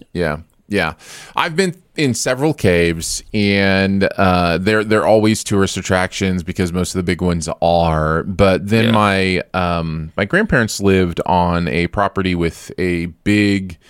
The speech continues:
Speaker 1: like, creek area behind it, a big wooded creek area, and there were some caves in there, but they were only just kinda, like, where you could kinda duck in and just get a little bit of cover. It wasn't like they, you know,
Speaker 2: Mm.
Speaker 1: went into the mount-, you know, any kind of hill or mountain, um, in a deep way. My other grandparents'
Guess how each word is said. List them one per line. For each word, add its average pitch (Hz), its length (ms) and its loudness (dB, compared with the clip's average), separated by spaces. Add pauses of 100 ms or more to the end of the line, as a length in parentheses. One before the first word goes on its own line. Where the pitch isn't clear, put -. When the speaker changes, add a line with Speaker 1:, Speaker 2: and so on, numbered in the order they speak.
(440)
Speaker 1:
like, 90 160 0
creek 156 380 0
area 139 340 4
behind 113 460 2
it, 107 180 4
a 101 60 4
big 101 240 0
wooded 104 280 2
creek 104 300 -2
area, 95 500 4
and 120 140 -2
there 196 120 0
were 330 200 0
some 302 240 -6
caves 202 320 2
in 131 160 -2
there, 113 180 4
but 110 140 -2
they 107 120 0
were 104 140 2
only 104 220 2
just 95 180 -4
kinda, 90 200 -2
like, 87 160 0
where 92 100 2
you 85 100 0
could - 140 -18
kinda 82 220 -2
duck 73 340 -4
in 76 160 -2
and 76 100 -4
just 76 140 -10
get 73 160 -4
a - 20 -4
little 71 180 -4
bit 73 120 -4
of 69 80 -6
cover. 76 400 -2
It 71 80 -2
wasn't 76 340 -4
like 67 260 -10
they, 69 120 -6
you - 60 -6
know, 131 400 -2
Speaker 2:
Mm. - 20 -10
Speaker 1:
went 170 280 -2
into 80 420 -4
the 76 80 -6
mount-, 73 320 -6 (120)
you 82 140 -6
know, 71 240 -10
any - 140 -8
kind - 240 -10
of 73 120 -14
hill 62 280 -4
or 67 80 -6
mountain, 71 460 -10 (640)
um, 80 360 -6
in 82 120 -6
a 80 60 -4
deep 76 260 -8
way. 82 220 0 (200)
My 117 260 0
other 156 200 2
grandparents' 123 640 0